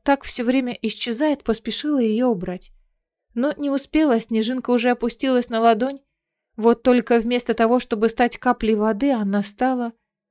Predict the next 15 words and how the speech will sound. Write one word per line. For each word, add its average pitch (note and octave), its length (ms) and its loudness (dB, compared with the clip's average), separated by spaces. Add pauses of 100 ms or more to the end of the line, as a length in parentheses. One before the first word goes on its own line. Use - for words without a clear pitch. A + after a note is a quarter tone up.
(160)
феей. C#4+ 580 0 (880)
Такой, D4+ 380 4
какими C#4+ 420 0
мы D4 140 -2
привыкли D4 460 2
видеть D4 340 4
фей D#4 220 2
в C#4+ 40 -4
мультиках, D4+ 600 -2 (260)
с - 120 -6
огромными B3+ 480 2
глазами, A3 640 2
в - 40 -8
меховом A3+ 420 0
кафтанчике — B3 800 -4